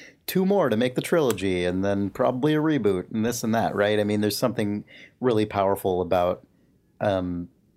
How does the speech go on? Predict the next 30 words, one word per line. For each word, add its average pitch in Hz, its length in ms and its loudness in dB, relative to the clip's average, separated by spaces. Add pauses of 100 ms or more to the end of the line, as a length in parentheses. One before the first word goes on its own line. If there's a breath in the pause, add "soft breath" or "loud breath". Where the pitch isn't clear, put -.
(140)
who, 165 240 2
I 170 80 2
mean, 175 180 0 (180 loud breath)
I 180 80 2
think 330 280 0
actually 131 560 0
they 135 460 0
intended 139 680 0
to 139 160 0
make 120 240 0
sequels 143 500 -2 (280 loud breath)
to - 100 -6
this 120 180 2
game 110 380 0
starring 117 500 0
Robert 101 360 0
Kath, 120 420 0 (460 loud breath)
and 131 320 2 (340)
although 139 320 2
I'm 135 120 0
not 156 260 0
glad 123 260 2
that 117 100 0
this 117 140 -2
game 113 220 0
was, 104 140 -4 (180)
was 113 360 -2 (100)
a 123 80 -4
commercial 107 500 0
failure, 113 580 0